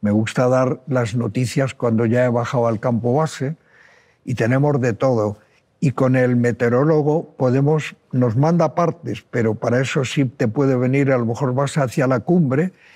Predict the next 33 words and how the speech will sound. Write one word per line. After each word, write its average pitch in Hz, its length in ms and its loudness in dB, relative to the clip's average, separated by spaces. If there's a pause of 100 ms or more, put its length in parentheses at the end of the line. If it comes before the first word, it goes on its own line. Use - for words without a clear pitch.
(360)
y 175 320 2 (140)
en 127 300 2
el 117 180 0
campamento 123 720 0
dos, 156 420 0 (420)
pues - 200 -4
hablas 135 320 0
con 131 240 0
el 120 100 2
meteorólogo, 123 760 2
todo 175 400 2
esto 165 360 0
sigue 151 340 2
bien 165 420 2
y 139 120 0
tal 175 320 2
y 143 80 -2
cual. 170 280 0 (440)
Sí, 196 260 2
puede 160 300 2
haber 165 200 2
un 156 140 2
poco 156 200 2
más 151 220 2
de 139 120 2
viento, 170 480 2
puede 147 340 2
no 143 100 0
haber, 170 380 0
la 131 200 0
vez, 139 300 0 (140)
cada 120 300 0
vez 147 320 0